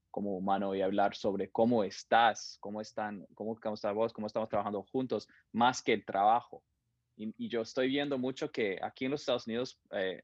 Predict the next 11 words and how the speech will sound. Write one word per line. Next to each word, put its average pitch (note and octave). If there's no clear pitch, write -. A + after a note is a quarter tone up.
eh, D#2
definitivamente, G#2+
y G#2
creo G#2
en G#2+
otros G#2+
países G2
ya G2
viene, G2
es, G#2+
eh, F#2